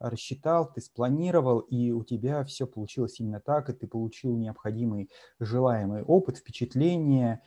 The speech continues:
и остался доволен. Да, это счастливое путешествие. Но существует масса других внешних факторов, э, переменных, которые оказывают влияние на процесс,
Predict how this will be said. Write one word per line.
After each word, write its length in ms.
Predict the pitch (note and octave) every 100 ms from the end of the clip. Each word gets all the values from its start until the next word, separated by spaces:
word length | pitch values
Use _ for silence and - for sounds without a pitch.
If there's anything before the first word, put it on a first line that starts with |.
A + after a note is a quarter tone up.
| _ -
и 60 |
остался 400 | C#3 C#3+ C#3 C#3
доволен. 500 | G2+ G#2+ A#2 G2 G2
Да, 220 | G#2 G2+ F#2+
это 140 | -
счастливое 460 | - - A2 G2+ F#2
путешествие. 680 | _ - G2 F#2+ - F#2+ - _ _ -
Но 400 | C3+ D3+ B2 A2
существует 520 | - A#2 B2+ F3 F3
масса 300 | C#3 C#3+ C3+
других 420 | A#2 B2 C3 A2+ -
внешних 500 | G#2+ B2+ A#2 G2 -
факторов, 420 | F3+ F#3 A#2+ G#2+ -
э, 300 | A2+ A2+ A2 B2+ - _ _ _ -
переменных, 520 | B2 C#3 F3+ D3+ -
которые 320 | G#2+ A#2 A2+
оказывают 440 | A2 C#3 A#2+ G#2 A#2+
влияние 340 | B2 A#2 G#2+
на 80 | G#2+
процесс, 460 | - - - F#3